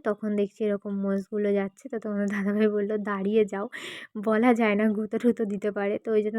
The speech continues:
দাঁড়িয়ে গেলাম। পিছনে অবশ্য লোক আছে, লাঠি নিয়ে তাড়াতে তাড়াতে যাচ্ছে, কি ভালো লাগছে দেখো। আমাদের মানে শহরের দিকে, মানে ওই দিকে তো, নবদ্বীপের ওই দিকে তো দেখাই যায় না। এটা কিন্তু নবদ্বীপ থেকে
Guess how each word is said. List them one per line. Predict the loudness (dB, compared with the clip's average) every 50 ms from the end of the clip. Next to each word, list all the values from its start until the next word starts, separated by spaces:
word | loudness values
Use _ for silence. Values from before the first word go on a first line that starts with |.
| -2 0
দাঁড়িয়ে | 0 0 2 2 4 4 2
গেলাম। | 4 2 0 0 -2 -2 -4
পিছনে | -4 -6 -4 -4 -2 0 0
অবশ্য | 0 0 0 0 2 2
লোক | 4 6 6 4 4 2
আছে, | -2 0 2 2
লাঠি | 2 2 2 0 -2 -4
নিয়ে | -4 -2 -2 -2
তাড়াতে | -2 -2 -2 -2 -4 -8
তাড়াতে | -10 -10 -8 -6 -6 -6 -6 -6
যাচ্ছে, | -6 -8 -10 -10 _ -14 -12
কি | -10 -8 -8
ভালো | -6 -4 -2 -2 0 0
লাগছে | -2 -2 -4 -4 -4 -4 -6
দেখো। | -6 -6 -6 -6 -8 -8 -10 -12 -16 -20 -20 -20 -20 -20 -20 -20 -16 -10
আমাদের | -8 -4 -2 -2 -2 0 0 2 2
মানে | 2 0 -2 -4 -6 -6 -10 -16
শহরের | -12 -6 -2 2 4 6 6 6 4 2
দিকে, | -2 -6 -4 -4
মানে | -4 -2 -2 -2
ওই | 0 0 -2
দিকে | -2 -2 -6 -4 -2 -4 -4 -2 -2
তো, | 0 2 4 4 2 2
নবদ্বীপের | 0 -2 -2 -2 -2 -4 -4 -2 0 2 4 4
ওই | 4 2
দিকে | 2 0 -2 0
তো | -2 -2 -2
দেখাই | -2 -4 -4 -4 -2 -2 0
যায় | 2 2 0 0
না। | 0
এটা | 0 -2 -2
কিন্তু | -2 0 0 2
নবদ্বীপ | 2 2 4 4 2 2 0 -2 -4 -2
থেকে | -2 -2 0 0 0